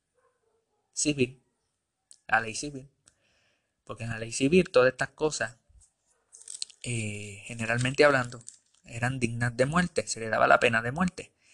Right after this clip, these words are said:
Eh, y Pablo, eh, no queremos entrar, ¿verdad?, en, en un tema controversial, porque Pablo, el tema central de Pablo no es si la,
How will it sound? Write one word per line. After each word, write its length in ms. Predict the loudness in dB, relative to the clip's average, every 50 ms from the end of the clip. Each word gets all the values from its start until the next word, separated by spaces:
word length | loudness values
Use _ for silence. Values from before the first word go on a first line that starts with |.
| -20 -20 _ _ _ _ _ _ _ _ _ _ _
Eh, 240 | _ -10 -6 -4 -4
y 80 | -4 -6
Pablo, 540 | 0 2 4 4 6 4 2 0 -2 -6 -12 _ _ -20 -20 _ _ _ _ _ _ -20 -20 _ _ _ _ _ _ _
eh, 680 | -16 -12 -12 -10 -10 -12 -12 -14 -16 -18 -20 -20 _ _ _ _ _ -4
no 120 | -2 2 4
queremos 300 | 4 4 6 4 2 0
entrar, 240 | 0 2 2 2 2
¿verdad?, 260 | 2 2 2 0 -2
en, 120 | -4 -6
en 60 | -10
un 280 | -12 -12 -12 -12 -12 -4
tema 560 | 0 2 2 2 2 2 0 0 -2 -4 -8 _ _ _ _ 0 _
controversial, 560 | 4 4 4 2 0 0 0 0 0 0 0
porque 200 | 2 2 0 2
Pablo, 320 | 2 0 0 0 -2 -2
el 100 | -4 -4
tema 260 | -4 -4 -4 -4 -4 -2
central 320 | -2 -2 -2 -2 0 0
de 100 | 0 0
Pablo 280 | 0 0 0 0 -2 -4
no 200 | -4 -2 -2 -2
es 120 | -2 -2
si 240 | -4 -4 -4 -6 -4
la, 220 | -2 -2 -4 -4